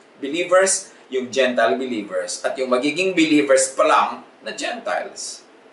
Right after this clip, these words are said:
And now, what we find in the story, seven loaves,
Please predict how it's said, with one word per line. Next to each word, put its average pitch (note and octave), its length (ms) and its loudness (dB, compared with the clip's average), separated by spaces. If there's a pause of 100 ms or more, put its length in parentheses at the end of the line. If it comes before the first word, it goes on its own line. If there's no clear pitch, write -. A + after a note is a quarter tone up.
(460)
And E3+ 160 0
now, - 480 2
what D3+ 240 2
we D3+ 80 -4
find D3 320 0
in A#2+ 160 -6
the G#2+ 80 -2
story, G#2 560 2
seven C3+ 480 2
loaves, - 800 -2